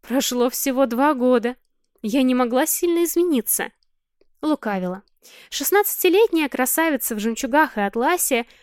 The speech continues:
отличалась от загорелой восемнадцатилетней девицы с вороньим гнездом в волосах. Возможно.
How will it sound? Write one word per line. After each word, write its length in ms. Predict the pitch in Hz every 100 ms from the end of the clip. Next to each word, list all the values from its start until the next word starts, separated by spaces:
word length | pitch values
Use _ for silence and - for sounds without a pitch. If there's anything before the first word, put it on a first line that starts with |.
| _
отличалась 760 | 359 349 359 - 381 392 320 -
от 140 | 214
загорелой 640 | - 214 208 226 339 320 240
восемнадцатилетней 1080 | 214 - 214 208 - - 220 214 208 202
девицы 580 | 180 202 202 302 - 330 320 _ -
с 120 | -
вороньим 440 | 262 370 440 240
гнездом 560 | 196 202 185 185 220 262
в 40 |
волосах. 680 | 202 185 185 - - - _ _ _ _ _ _ _ _
Возможно. 1080 | 202 208 220 214 202 180 233 262 254 254